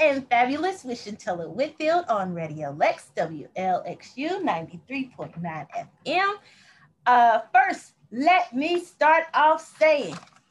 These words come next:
this show is intended for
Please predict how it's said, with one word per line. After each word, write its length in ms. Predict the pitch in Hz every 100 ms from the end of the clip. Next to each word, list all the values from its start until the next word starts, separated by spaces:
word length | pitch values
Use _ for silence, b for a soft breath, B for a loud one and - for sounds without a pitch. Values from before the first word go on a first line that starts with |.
| _
this 440 | 302 381 427 - _ _
show 500 | - - 302 285 277 -
is 340 | 240 226 - _
intended 720 | 202 202 - 247 247 240 254 254 _ _ _ -
for 440 | 240 214 185 180